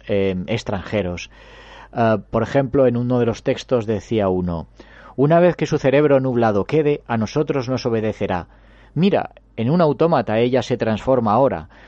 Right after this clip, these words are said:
Con un látigo de fuerza la equipamos. Aquellos que escaparon, ella capturará".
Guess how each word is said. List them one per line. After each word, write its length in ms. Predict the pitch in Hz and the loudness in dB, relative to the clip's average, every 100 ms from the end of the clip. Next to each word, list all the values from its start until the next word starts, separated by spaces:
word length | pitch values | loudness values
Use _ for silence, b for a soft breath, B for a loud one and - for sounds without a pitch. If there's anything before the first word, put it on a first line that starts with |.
| B | B
Con 180 | - 127 | -2 0
un 140 | 151 175 | 2 2
látigo 340 | 156 147 139 | 0 2 2
de 100 | 117 | 2
fuerza 360 | - 147 - 113 | 0 -2 0 0
la 100 | 110 | 2
equipamos. 640 | 113 107 143 107 85 - b b b | 0 0 0 0 -6 -12 b b b
Aquellos 460 | 110 139 151 139 | -4 0 2 0
que 80 | - | 0
escaparon, 600 | 120 - 107 151 165 147 - | -6 -2 0 2 2 -2 -2
ella 240 | 139 143 | 0 0
capturará". 680 | 127 120 98 127 101 85 80 | 0 -2 -2 -2 -2 -4 -8